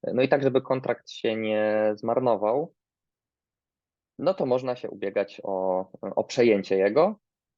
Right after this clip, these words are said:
No i tam nie trzeba mieć żadnych punktów do kwalifikacji. E, no i działa na zasadzie kto pierwszy, tym lepszy. Znaczy, kto pierwszy się zgłosi po utracony przez kogoś z różnych przyczyn kontrakt,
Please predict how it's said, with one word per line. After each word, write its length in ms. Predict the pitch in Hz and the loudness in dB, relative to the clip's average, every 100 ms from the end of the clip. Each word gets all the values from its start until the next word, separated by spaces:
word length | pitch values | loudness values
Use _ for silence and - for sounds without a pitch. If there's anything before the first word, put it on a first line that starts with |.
| - | -2
No 60 | |
i 80 | 131 | 0
tam 320 | 156 143 135 127 _ - | 2 2 0 -10 _ -10
nie 100 | 127 | -6
trzeba 160 | 127 | -4
mieć 180 | 110 107 | -4 0
żadnych 340 | 117 110 104 | 0 0 -4
punktów 300 | - 98 98 | -4 -8 -4
do 80 | 101 | -4
kwalifikacji. 840 | - 101 101 - - - - 214 240 _ _ _ - | -2 -2 -2 -2 -2 -2 0 -2 -2 _ _ _ -2
E, 220 | - - | 0 0
no 120 | - | 2
i 140 | 233 | 2
działa 360 | 120 117 117 117 | 4 6 8 6
na 120 | 101 | 4
zasadzie 380 | 95 - 98 101 | 0 -2 -2 -2
kto 140 | - | -4
pierwszy, 320 | - 95 - - | -2 -2 -4 -12
tym 180 | 92 | -8
lepszy. 300 | 90 - - | -6 -6 -2
Znaczy, 220 | 107 104 95 | 0 0 2
kto 140 | 95 | 2
pierwszy 260 | 110 - 104 | 2 2 -2
się 120 | 101 | 0
zgłosi 380 | 101 95 - - | 4 4 4 -4
po 460 | - 92 50 50 - _ _ _ | 2 4 4 0 -4 _ _ _
utracony 460 | 123 127 123 107 95 | 0 2 4 2 2
przez 200 | - - | -4 -6
kogoś 260 | 98 95 | -2 -2
z 40 | 95 | -2
różnych 260 | 98 95 | -4 -4
przyczyn 260 | - - 147 | -10 -6 -2
kontrakt, 420 | 170 175 160 - | -2 0 -2 -2